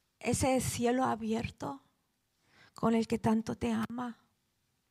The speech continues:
Nuestro deseo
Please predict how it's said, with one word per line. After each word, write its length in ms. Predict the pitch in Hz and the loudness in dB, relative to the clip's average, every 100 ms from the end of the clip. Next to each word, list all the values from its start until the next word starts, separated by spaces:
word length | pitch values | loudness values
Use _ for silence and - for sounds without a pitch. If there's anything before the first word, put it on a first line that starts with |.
| _ _ _ _ _ _ _ _ _ _ _ _ _ _ _ _ _ - - - - | _ _ _ _ _ _ _ _ _ _ _ _ _ _ _ _ _ -18 -14 -16 -8
Nuestro 420 | 233 233 - 240 233 | 0 0 2 2 4
deseo 580 | 233 - 254 247 277 | 4 2 2 0 -2